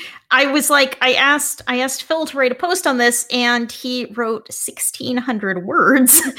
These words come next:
<laughs> And I was like, "Okay, I asked for a post. I don't know that I asked for this, but okay, that's just, that's just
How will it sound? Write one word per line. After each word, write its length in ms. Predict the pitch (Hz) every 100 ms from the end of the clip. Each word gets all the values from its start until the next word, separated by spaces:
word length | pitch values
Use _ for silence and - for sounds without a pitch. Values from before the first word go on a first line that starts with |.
| -
<laughs> 180 | -
And 120 | - 240
I 80 |
was 140 | 247 254
like, 140 | 254
"Okay, 260 | 262 254 208
I 60 |
asked 260 | 185 240 -
for 100 | 247
a 120 | 190
post. 480 | - - 226 160 -
I 60 | 202
don't 260 | 240 247
know 300 | 233 233 226 -
that 120 | 208
I 200 | 208 202 -
asked 260 | 208 214 -
for 120 | 233
this, 280 | 302 311 -
but 120 | 285
okay, 360 | 269 277 381 233
that's 260 | 269 285 -
just, 380 | 392 - - _
that's 260 | 269 294 -
just 360 | 330 302 -